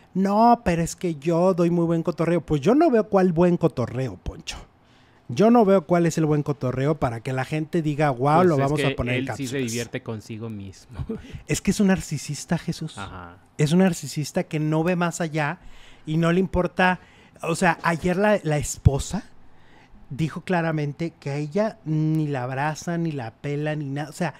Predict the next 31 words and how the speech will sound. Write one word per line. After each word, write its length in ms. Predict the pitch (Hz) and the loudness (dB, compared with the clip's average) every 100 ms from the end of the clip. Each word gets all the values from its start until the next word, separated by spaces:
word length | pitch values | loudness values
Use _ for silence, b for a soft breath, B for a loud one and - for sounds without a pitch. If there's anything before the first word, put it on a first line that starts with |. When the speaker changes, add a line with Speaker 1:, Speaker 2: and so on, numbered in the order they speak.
| b b b b _ | b b b b _
Speaker 1:
es 240 | 160 170 - | -6 -4 0
un 180 | 208 214 | 0 0
narcisista. 1000 | 214 196 - 135 - 180 160 - - - - - _ _ | -2 -4 -8 -8 -8 -4 -4 -4 -6 -10 -10 -20 _ _
Speaker 2:
Ajá. 400 | 120 110 113 101 - _ | -20 -18 -16 -18 -20 _
Speaker 1:
Él 200 | 131 165 | 0 4
está 320 | 202 - 185 180 | 4 2 0 2
concentrado 800 | 202 202 160 135 151 147 165 180 | 2 2 0 0 2 4 4 2
en, 280 | 151 131 120 | 2 -2 -6
en 240 | 131 139 | -6 -6
sí 200 | 135 170 | -4 -2
mismo. 280 | 170 160 143 | 2 2 0
Ayer 240 | 143 175 185 | 0 0 0
que 180 | 220 202 B B | -2 -4 B B
Marcela 380 | 135 139 165 | -2 0 0
estuvo, 320 | 175 - 170 175 | 0 0 2 2
ya 140 | 165 | 0
ves 140 | 160 | -2
que 360 | - 170 160 127 | -2 0 0 -2
la 240 | 131 127 - | -4 -4 -4
pre-, 260 | 143 156 | -4 -2
en 80 | 143 | -2
la 120 | 143 | -2
posgala 480 | - 135 135 156 170 | 0 0 2 2 2
y 120 | 170 139 | 0 -2
en 100 | 127 | -2
la 220 | 120 120 | -4 -2
gala, 320 | 135 151 240 - - | -2 -2 -4 -8 -20
Speaker 2:
Ajá. 300 | 110 123 123 B B B - - | -14 -12 -12 B B B -20 -6
Speaker 1:
lo 220 | 151 160 156 | 0 2 2
dijo 240 | 165 190 | 2 -2
claramente. 600 | - 170 165 160 156 - | 0 0 2 0 -2 -6